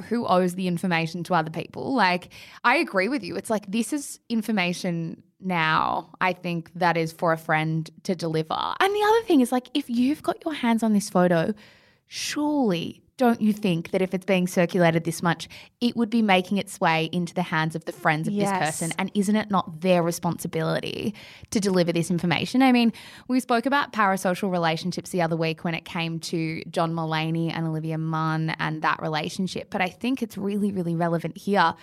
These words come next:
Speaker 1: I think because we sometimes follow people on Instagram and see their relationship play out on Instagram, we feel invested in it and we feel like we know them. The reality is, it's like, you don't know them at all.
Speaker 2: Yeah.
Speaker 1: Like, you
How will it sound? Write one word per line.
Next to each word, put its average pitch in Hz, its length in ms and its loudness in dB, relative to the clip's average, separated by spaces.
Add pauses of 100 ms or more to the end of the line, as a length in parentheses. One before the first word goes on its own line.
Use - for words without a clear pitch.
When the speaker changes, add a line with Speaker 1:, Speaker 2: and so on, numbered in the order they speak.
(320)
Speaker 1:
I 240 100 2
think 262 220 0
because 254 280 -2
we 220 100 0
sometimes 190 440 -2
follow 170 320 0
people 180 300 -4
on 160 100 -2
Instagram 165 640 -2 (320)
and 208 180 2
see 185 500 0 (260)
their 190 120 4
relationship 170 840 0 (120)
play 165 280 2
out - 600 2 (320)
on 202 180 4
Instagram, 170 640 0 (340)
we 220 180 0
feel 208 240 0
invested 165 560 0
in 160 80 0
it 160 160 -2
and 185 100 -2
we 175 80 0
feel 170 180 -4
like 156 180 -4
we 160 120 -4
know 196 260 0
them. 165 240 -6
The 180 160 -6
reality 202 680 0
is, 185 200 -2
it's - 160 -16
like, 262 140 -10 (140)
you 226 160 -12
don't 453 220 -6
know 381 200 -4
them 254 140 0
at 165 80 0
all. 240 460 0
Speaker 2:
Yeah. 226 320 -2
Speaker 1:
Like, 294 160 2
you 311 240 6